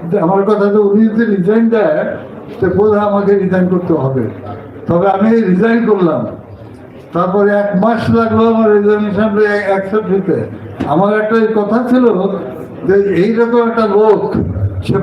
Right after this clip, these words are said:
পনেরো বছর without extension, সে বোর্ডের মিটিং ছাড়া পনেরো বছর থেকে আমেরিকার নাগরিক, হয়তো আমেরিকায় চলে গেছে ওই পাঁচ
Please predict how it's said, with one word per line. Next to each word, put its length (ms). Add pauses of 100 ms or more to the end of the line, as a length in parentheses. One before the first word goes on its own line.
পনেরো 460
বছর 640 (540)
without 680
extension, 840 (840)
সে 240
বোর্ডের 520
মিটিং 340
ছাড়া 640 (400)
পনেরো 340
বছর 320
থেকে 420 (500)
আমেরিকার 580
নাগরিক, 460
হয়তো 200
আমেরিকায় 440
চলে 240
গেছে 500 (460)
ওই 160
পাঁচ 240